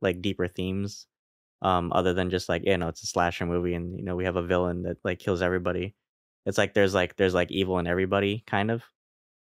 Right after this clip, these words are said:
Um, yeah, cinematography was great. Music was great in, in every movie. Um, some of the characters did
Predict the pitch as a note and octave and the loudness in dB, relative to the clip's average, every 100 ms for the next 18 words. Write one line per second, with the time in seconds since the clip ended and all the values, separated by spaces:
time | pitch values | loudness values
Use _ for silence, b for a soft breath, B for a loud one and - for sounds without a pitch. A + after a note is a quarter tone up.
0 | _ _ _ _ - - - G2+ F#2 F2+ | _ _ _ _ -20 -12 -2 2 2 0
1 | F2+ G#2 G2+ A#2+ B2+ A2+ F#2+ G#2+ A2+ B2+ | -2 0 0 2 0 2 2 2 2 2
2 | B2+ A#2 B2 A#2+ B2 - _ G#2 G#2+ A#2+ | 2 2 4 6 4 0 _ 0 2 2
3 | C3 A2+ A#2 A2+ - G#2+ G#2 G2+ G#2 G2 | 2 2 4 4 2 -2 -2 -4 -2 0
4 | G#2 G#2+ G2+ - F#2+ F#2+ G#2+ A#2 - _ | 2 0 -2 -4 -2 0 0 -2 -6 _
5 | _ _ _ _ G2 G2 F#2+ F2+ F2 F2 | _ _ _ _ 2 4 4 0 -4 -10
6 | _ _ _ _ _ _ _ - C3 C3+ | _ _ _ _ _ _ _ 0 2 4
7 | C3+ D3+ C#3 D3 C3+ B2+ G#2 A#2+ | 4 2 4 2 2 0 2 2